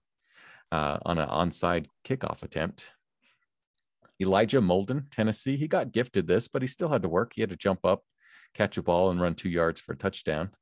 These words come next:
Uh, Tennessee's cornerback, Elijah Molden, two yard pick six. Darius Slay, Philadelphia corner, thirty-three yard fumble return for a touchdown.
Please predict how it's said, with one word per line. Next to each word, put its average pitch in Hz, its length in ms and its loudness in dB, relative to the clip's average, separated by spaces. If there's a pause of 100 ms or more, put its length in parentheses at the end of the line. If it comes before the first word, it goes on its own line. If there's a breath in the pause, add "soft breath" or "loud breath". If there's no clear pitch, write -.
Uh, 78 360 -6
Tennessee's 95 480 -2
cornerback, 85 520 -4
Elijah 85 300 -2
Molden, 87 360 -4 (520)
two 92 140 -6
yard 85 360 0
pick - 160 -6
six. - 440 -10 (800 loud breath)
Darius 123 440 2
Slay, 131 460 2 (100)
Philadelphia 117 640 -2
corner, 160 460 -4 (500)
thirty-three 113 540 0
yard 110 300 2
fumble 110 400 -2
return 87 400 -2
for 85 160 -8
a - 40 -12
touchdown. 90 500 -4